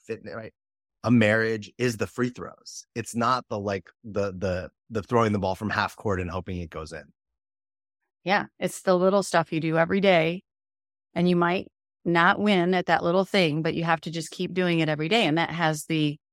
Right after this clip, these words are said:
Speaker 2: you know, compound effect over time. You just
Speaker 1: Love
Speaker 2: keep
Speaker 1: that.
Speaker 2: getting stronger.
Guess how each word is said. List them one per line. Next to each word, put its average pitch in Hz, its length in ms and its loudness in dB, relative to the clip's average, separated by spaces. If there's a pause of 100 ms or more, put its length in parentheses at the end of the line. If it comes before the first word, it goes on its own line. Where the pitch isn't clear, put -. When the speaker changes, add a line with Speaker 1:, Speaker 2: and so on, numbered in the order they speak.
(160)
Speaker 2:
you 175 80 -2
know, 147 100 -2
compound 156 800 -4
effect 151 420 -4
over 160 260 -4
time. 165 400 -4 (1000)
You 151 100 -6
just 151 140 -4
Speaker 1:
Love - 60 -12
Speaker 2:
keep 156 120 -4
Speaker 1:
that. 156 60 -8
Speaker 2:
getting 156 200 0
stronger. 160 500 -6